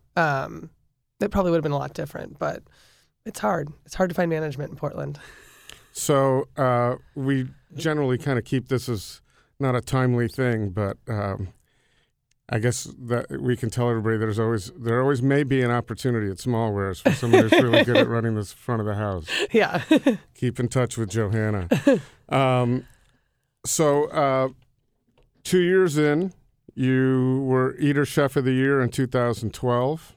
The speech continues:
Speaker 2: and, uh, you got some nice press in Willamette Week. Was the year that Podna's won, you were runner-up?
Speaker 1: Uh,
Speaker 2: Was that
Speaker 1: Aviary.
Speaker 2: Aviary.
Speaker 1: Yeah.
Speaker 2: Oh, well, that's, you
Speaker 1: Yeah.
Speaker 2: know, you can't, you can't feel bad about any
Speaker 1: Yeah.
Speaker 2: of that.
Speaker 1: <laughs>
Speaker 2: So,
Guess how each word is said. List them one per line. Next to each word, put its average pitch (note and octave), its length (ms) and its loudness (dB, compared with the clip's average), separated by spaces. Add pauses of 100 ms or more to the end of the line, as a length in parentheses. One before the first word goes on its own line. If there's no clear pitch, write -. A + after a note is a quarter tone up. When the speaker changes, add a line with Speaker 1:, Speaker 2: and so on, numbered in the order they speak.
(720)
Speaker 2:
and, A2 560 2
uh, G#2+ 500 2 (580)
you A2 120 -4
got A2+ 240 0
some A#2+ 200 0
nice A#2 240 0
press B2+ 340 -2
in A#2+ 100 0
Willamette A2+ 360 0
Week. B2+ 340 -2
Was G#2+ 280 -4 (420)
the B2 120 -2
year A#2 180 0
that A#2 220 -4
Podna's C3+ 800 -2 (180)
won, C#3+ 200 2
you C#3+ 120 0
were C#3 140 0
runner-up? F3+ 540 4
Speaker 1:
Uh, - 40 2
Speaker 2:
Was - 60 2
that A3+ 80 6
Speaker 1:
Aviary. F3 420 0 (220)
Speaker 2:
Aviary. D#3+ 440 2
Speaker 1:
Yeah. D3 100 0 (120)
Speaker 2:
Oh, D#3+ 80 4
well, D#3 100 2
that's, F3+ 360 0
you - 80 -16 (140)
Speaker 1:
Yeah. D#3+ 40 2
Speaker 2:
know, D3 260 0 (1000)
you C#3 120 0
can't, D3 320 0 (240)
you C3+ 160 -2
can't D3+ 240 2
feel C#3 160 0
bad B2+ 240 2
about B2+ 260 0
any C#3 140 4
Speaker 1:
Yeah. A#3 180 6 (180)
Speaker 2:
of - 80 2
that. D4+ 140 4
Speaker 1:
<laughs> - 0 -
Speaker 2:
So, C3+ 340 2